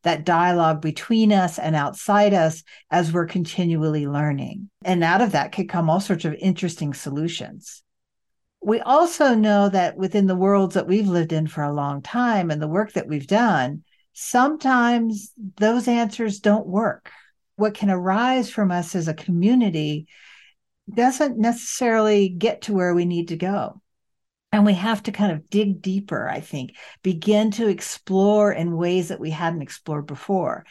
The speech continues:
And that really is what we describe in many ways as the integral. And there are many, many, many practices out there that help us feel into the integral.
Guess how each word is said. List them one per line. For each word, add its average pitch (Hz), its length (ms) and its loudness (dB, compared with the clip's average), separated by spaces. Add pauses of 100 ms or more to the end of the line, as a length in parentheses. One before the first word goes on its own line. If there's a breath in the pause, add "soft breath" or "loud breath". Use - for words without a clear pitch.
(240 loud breath)
And 196 200 4
that 220 160 0
really 196 400 4
is 170 160 -2
what 185 160 -4
we 170 100 0
describe 165 800 -4 (240)
in 156 320 -2
many 185 240 0
ways 143 260 -6
as 139 160 -6
the 147 120 -8
integral. - 640 -12 (320 soft breath)
And 170 120 -2
there 180 140 0
are 185 60 2
many, 214 480 6
many, 190 260 2
many 165 280 -4
practices 165 680 -6
out 185 220 -2
there 147 240 -8 (240 loud breath)
that - 180 -4
help 247 380 -4
us 160 180 -4
feel 202 520 2
into 165 300 -6
the 156 220 -4
integral. 160 580 -8